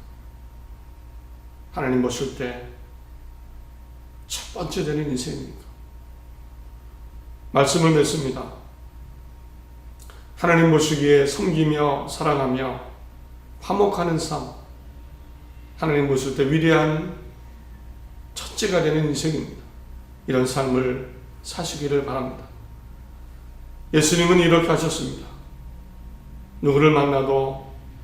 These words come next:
나라고 여기셨습니다. 저 사람을 나라고 여기시며 그를 아끼시고 사랑하시고 대해주셨습니다. 오월 가정의 달입니다. 어린이 주일, 어버이 주일,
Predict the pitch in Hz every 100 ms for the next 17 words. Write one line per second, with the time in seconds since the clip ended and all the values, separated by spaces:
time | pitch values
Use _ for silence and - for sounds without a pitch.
0 | - - - 120 113 123 135 135 160 143
1 | 135 156 - - - - - - - -
2 | - - - - - - - - - 156
3 | 147 151 143 147 143 135 - - - -
4 | 139 151 180 170 151 151 - 135 131 127
5 | - - - - - - - - - -
6 | 131 131 135 147 131 135 139 139 147 -
7 | - - - - - 180 185 175 - -
8 | - - - - - - - 123 120 127
9 | - 143 - - - - - - - -
10 | - - - - - - 151 156 151 147
11 | - 147 147 151 143 139 127 123 123 117
12 | - - - - - - - - 131 127
13 | 127 127 127 123 151 139 156 147 - 143
14 | 135 -